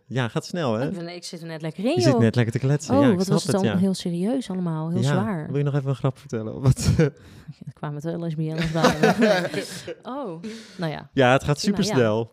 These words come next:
Speaker 1: Maar ja, dat is ook een be-, dat is ook gewoon leuk, weet je. Mensen kunnen gewoon lekker even een half uurtje luisteren.
Speaker 2: Ja.
Speaker 1: En, eh, ik ben heel blij dat je er überhaupt, eh, was en dat je zo, zo, ja, je hebt gewoon heel veel mooie dingen te zeggen, vind ik. Ehm, maar wij eindigen altijd met een vaste vraag. En dat is, wat je,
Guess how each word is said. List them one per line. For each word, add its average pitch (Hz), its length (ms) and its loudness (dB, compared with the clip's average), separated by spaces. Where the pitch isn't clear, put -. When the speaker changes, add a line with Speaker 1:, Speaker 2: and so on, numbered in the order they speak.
Speaker 1:
Maar 135 120 2
ja, 147 100 6
dat 147 140 4
is - 100 0
ook 165 140 2
een 165 60 2
be-, 160 180 4
dat 156 160 0
is 147 80 -6
ook 151 140 0
gewoon 135 220 2
leuk, 101 200 2
weet 107 160 2
je. 127 60 2
Mensen 123 260 0
kunnen 120 180 4
gewoon 113 140 2
lekker 117 200 -2
even 110 160 -4
een 110 60 0
half 110 120 -2
uurtje 104 180 -6
luisteren. 104 520 -6
Speaker 2:
Ja. 160 280 0
Speaker 1:
En, 110 40 -4
eh, 110 420 -4
ik 147 60 4
ben 143 120 6
heel 131 160 4
blij 117 220 6
dat 117 120 2
je 117 80 4
er 113 240 2
überhaupt, 117 440 4
eh, 107 180 4
was 117 240 2
en 120 60 0
dat 110 140 0
je 107 100 0
zo, 104 360 2
zo, 113 240 0
ja, 113 140 0
je 110 100 4
hebt 113 160 2
gewoon 113 180 0
heel 113 200 0
veel 117 200 0
mooie 113 240 4
dingen 120 200 2
te - 80 -6
zeggen, 113 260 -2
vind 110 180 -4
ik. 127 140 -6
Ehm, 131 300 6
maar 143 180 6
wij 151 100 6
eindigen 175 300 6
altijd 156 260 4
met 156 100 4
een 143 120 0
vaste - 380 2
vraag. 123 380 2
En 123 100 2
dat 127 120 2
is, 127 120 2
wat 123 220 0
je, 117 360 2